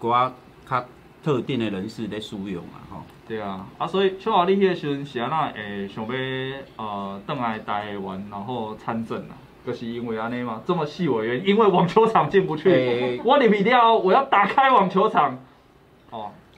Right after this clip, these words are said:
Speaker 2: 应该无遮尔啊简单的对啊。
Speaker 1: 伫，诶，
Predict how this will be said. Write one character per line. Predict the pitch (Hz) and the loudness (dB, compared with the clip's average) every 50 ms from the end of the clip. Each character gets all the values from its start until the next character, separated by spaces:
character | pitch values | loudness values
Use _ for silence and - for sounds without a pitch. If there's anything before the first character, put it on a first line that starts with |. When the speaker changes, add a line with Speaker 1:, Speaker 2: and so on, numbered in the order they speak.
| - - 233 - - - | -20 -20 -20 -20 -18 -14
Speaker 2:
应 | 151 147 | -12 -8
该 | 135 131 131 | -6 -6 -4
无 | 123 127 127 | -2 -2 -2
遮 | 139 147 147 | -2 -2 -4
尔 | |
啊 | 139 123 123 - 131 | -4 -4 -6 -6 -6
简 | 127 123 123 | -6 -6 -6
单 | 123 123 131 127 | -6 -6 -6 -6
的 | 117 98 | -6 -8
对 | 92 101 98 95 | -6 -8 -8 -8
啊。 | 95 95 - - - - - - - - - - - - - - | -8 -12 -14 -16 -20 -20 -20 -20 -20 -20 -20 -20 -20 -20 -20 -14
Speaker 1:
伫， | - 123 113 110 107 104 107 110 - - - - - - - - - - - - - - | -10 -6 -6 -4 -4 -6 -8 -10 -14 -20 -20 -20 -20 -20 -20 -20 -20 -20 -20 -20 -10 -6
诶， | 131 120 117 113 110 107 110 110 | -4 -2 -2 -2 -2 -2 -4 -6